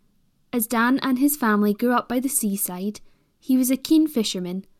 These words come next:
often spending weekends or evenings honing this skill. On the night of January the first,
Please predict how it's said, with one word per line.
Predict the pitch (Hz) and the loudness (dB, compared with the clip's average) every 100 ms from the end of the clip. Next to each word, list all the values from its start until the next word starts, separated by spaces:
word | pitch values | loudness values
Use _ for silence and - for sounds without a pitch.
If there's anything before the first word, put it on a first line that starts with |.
| _ _ _ - | _ _ _ -2
often | 247 - 285 | -2 2 2
spending | 285 240 226 247 240 | 2 0 0 0 0
weekends | 226 247 202 190 202 - | -2 -4 -4 -2 -2 -2
or | 208 214 | -4 -2
evenings | 269 269 202 190 202 - | -2 -2 -2 -4 -6 -8
honing | - 294 277 208 190 | -4 2 4 4 0
this | 190 | -6
skill. | - 220 185 180 _ _ _ _ _ _ _ _ _ _ _ _ _ - | -6 -6 -8 -10 _ _ _ _ _ _ _ _ _ _ _ _ _ -2
On | 262 | 2
the | 247 | 4
night | 254 302 302 | 4 2 0
of | 359 - | -8 -4
January | 247 233 240 233 | 0 2 2 2
the | 247 | -2
first, | 254 208 190 196 - | -4 -4 -4 -6 -12